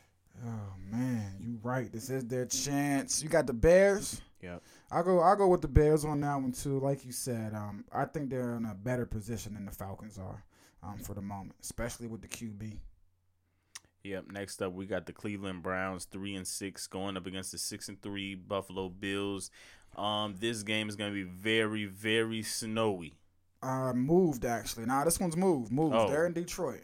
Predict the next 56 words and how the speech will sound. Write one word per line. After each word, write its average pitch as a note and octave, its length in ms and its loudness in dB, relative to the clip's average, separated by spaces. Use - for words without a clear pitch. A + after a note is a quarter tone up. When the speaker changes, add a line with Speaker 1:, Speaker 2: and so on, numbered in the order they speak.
Speaker 1:
Yep, C3 280 -2
they're B2+ 120 0
in C#3 200 0
Speaker 2:
All D3+ 60 2
the C3+ 80 -2
Speaker 1:
Detroit, D3+ 500 8
Speaker 2:
way G2 100 0
in - 40 2
Speaker 1:
playing D#3+ 300 2
at C3+ 80 0
Speaker 2:
Detroit. F2 120 -4
Speaker 1:
Ford D#3 240 0
Field. F3 440 -2
Speaker 2:
Well, B2+ 220 4
is C#3+ 140 2
it E3+ 40 0
gonna D3 180 0
be G#2+ 80 0
a - 60 -2
snowstorm F#3 720 2
in G3 100 -4
Buffalo C4 360 -2
or - 120 0
something? C#4 300 -4
Speaker 1:
Yeah, E3 540 10
yeah. D#3 460 8
So D#3 320 4
there's D3+ 220 -2
not G3+ 220 4
supposed F#3 540 6
to, F#3+ 80 4
I C#3+ 120 6
don't E3 200 -2
think, D#3+ 180 -4
snow D#3+ 480 6
on C#3 240 0
the A#2+ 100 -2
day C#3 360 2
of G3+ 140 0
the F#3 80 2
game, G3+ 340 0
but C3+ 180 -4
it's - 100 -8
gonna E3+ 220 -2
keep F#3+ 240 2
snowing E3+ 380 4
leading D#3 260 6
up D3+ 200 4
to A#2+ 220 -2
it. G#2 100 -10
It's, - 100 -2
they're F3+ 240 4
talking G3 260 0
about C3 120 0
six - 240 -2
feet. - 280 0